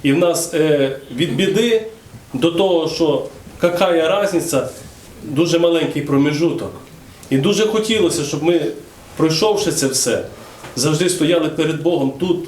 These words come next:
в храмі, з вдячністю, і ніколи в житті не дозволили собі, своїй громаді, своїй країні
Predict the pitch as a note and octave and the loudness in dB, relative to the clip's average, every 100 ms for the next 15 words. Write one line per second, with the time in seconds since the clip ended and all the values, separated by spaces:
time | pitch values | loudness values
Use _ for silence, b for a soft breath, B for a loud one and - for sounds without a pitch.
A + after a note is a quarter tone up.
0 | - - D3+ F3 C3 A2 A2+ A#2+ E3+ G3 | -10 -2 0 2 0 -2 -4 0 0 0
1 | F#3+ C#3 B2 - C#3 - B B B - | -2 -2 -2 -4 -8 -10 B B B -8
2 | - F3 E3+ E3+ G3+ G#3+ G3+ - F#3 - | 0 4 4 4 2 2 0 -2 -2 0
3 | F#3 C#3 - A#2+ C#3 D3 C#3+ B2 D#3+ F#3 | 2 2 2 0 2 0 -2 0 0 2
4 | D#3+ D3+ C3+ - - - - E3+ D3+ E3+ | 2 2 0 -4 -12 -8 -2 0 0 0
5 | G#3+ F3 A#2 - B B B - - D3 | 0 0 0 -4 B B B -6 0 2
6 | F3+ G3+ F3+ F#3+ F3 D3+ B2 A#2 - - | 2 0 2 2 2 2 0 -4 -10 -6
7 | - C#3+ E3 E3+ D#3 D3+ F3 G#3+ F3+ C3+ | -2 2 2 2 2 2 2 2 2 0